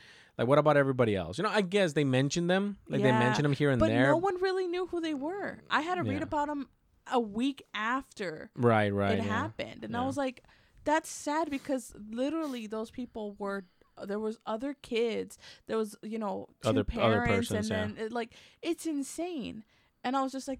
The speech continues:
Speaker 2: I feel bad for everybody that has to go through that now. Like, how do you explain that to people or their, you know, their families? Like, that's insane. And it's like, a lot of the things, and especially,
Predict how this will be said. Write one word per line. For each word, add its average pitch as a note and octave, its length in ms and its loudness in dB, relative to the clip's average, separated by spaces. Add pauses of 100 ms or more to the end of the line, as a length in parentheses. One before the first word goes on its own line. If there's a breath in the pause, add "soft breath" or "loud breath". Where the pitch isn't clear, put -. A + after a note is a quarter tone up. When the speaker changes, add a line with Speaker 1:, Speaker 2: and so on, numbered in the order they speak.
Speaker 2:
I B3+ 120 -6
feel E4 180 -6
bad C#4 240 -4
for C4 160 -6
everybody A#3+ 500 -6
that A3 200 -8
has A3 220 -8
to A#3+ 80 -12
go G#3+ 220 -4
through A#3 220 -8
that F#3+ 160 -8
now. G3 160 -6
Like, G3+ 160 -8
how G#3+ 160 -4
do C4 80 -4
you C#4+ 100 -4
explain - 540 -6
that A3+ 220 -4
to G3 100 -8
people F#3+ 320 -8
or F#3 200 -2 (300 loud breath)
their, A#3 240 0 (360)
you A#3 100 -4
know, A3 160 -2
their G3+ 120 -4
families? G#3 800 -6
Like, G3+ 140 -12
that's A#3+ 240 -6
insane. G#3+ 760 -6
And G#3+ 180 -4 (460 loud breath)
it's B3+ 160 -4
like, A#3+ 300 -4 (260)
a B3 80 2
lot C4 180 0
of E4 60 -8
the D#4+ 120 -6
things, A#3 440 -8 (140)
and B3 100 0
especially, C4 460 -2